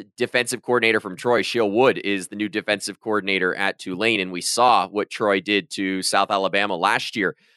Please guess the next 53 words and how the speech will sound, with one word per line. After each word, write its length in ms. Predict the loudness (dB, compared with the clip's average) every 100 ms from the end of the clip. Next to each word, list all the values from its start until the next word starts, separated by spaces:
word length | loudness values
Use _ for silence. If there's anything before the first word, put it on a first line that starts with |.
| _
uh, 180 | 0 0
during 300 | 2 0 0
the 60 | 0
regular 340 | 0 0 -2
season. 420 | -2 -4 -4 -4
So 260 | -2 2 4
I 140 | 4
think 220 | 2 -4 -4
that 100 | -2
that 260 | 0 0
will 80 | -4
be, 400 | 0 0 2 0
uh, 240 | 2 2 0
pretty 260 | -2 -4
juicy 400 | 0 -2 0 -2
there 280 | 2 2 2
in 200 | 0 0
that, 180 | -2 -2
that 180 | -4 -4
first 260 | -4 -4 -2
week 200 | -4 -4
of 80 | -6
the 80 |
year. 300 | 0 2 2
But 200 | 2 0 0
yeah, 180 | -2 0
that's 240 | -2 -2
a 40 | -4
fun 260 | 0 0
one, 260 | 2 0 -2 _ _ _
uh, 240 | 2 2 2
and 180 | 0 0
certainly 380 | 0 0 0 -2
could 140 | -2
be 120 | 0
a 60 | 0
huge 320 | 0 -6 -6
barometer 540 | -2 2 4 4 2 0
for 140 | -4
both 320 | 0 0 2
of 160 | -2 0
those 240 | 0 0
programs. 840 | 0 2 2 4 2 2 -2 -2 0
Uh, 200 | 2 2
we've 160 | -2 -2
talked 320 | 0 0 0
about 260 | 2 2
South 240 | 4 2 4
Alabama's, 640 | 4 4 2 0 -2 -4 _ _ _ _
you 80 | -4
know, 140 | -4
thoughts 380 | 2 6 6 4
about 320 | 2 4 4